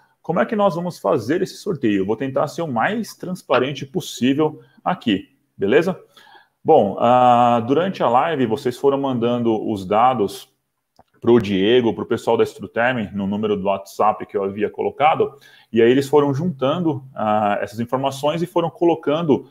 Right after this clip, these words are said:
o nome das pessoas de acordo com a ordem de inscrição, tá? E isso foi feito numa planilha, tá? Que colocou, então, as pessoas em ordem.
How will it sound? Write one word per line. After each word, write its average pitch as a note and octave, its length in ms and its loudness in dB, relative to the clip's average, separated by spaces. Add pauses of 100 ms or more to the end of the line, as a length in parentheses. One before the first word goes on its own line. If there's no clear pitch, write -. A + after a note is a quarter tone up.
(240)
o A2+ 80 0
nome B2+ 300 4
das A#2+ 180 0
pessoas B2+ 760 0
de A2+ 200 0
acordo D3 480 0
com D#3+ 280 -2
a E3+ 140 0
ordem C#3 640 2
de G2+ 140 -4
inscrição, - 640 -4 (140)
tá? A#2 260 2 (320)
E A2 120 0
isso A#2+ 180 0
foi C3+ 240 0
feito G#2+ 580 -2 (320)
numa G2+ 640 2
planilha, D#3 760 0
tá? - 440 -2 (100)
Que A#2+ 320 0
colocou, C3 480 2
então, C#3 460 -2 (240)
as A#2 100 -18
pessoas C3 760 2
em E3+ 140 -8
ordem. F#2+ 300 2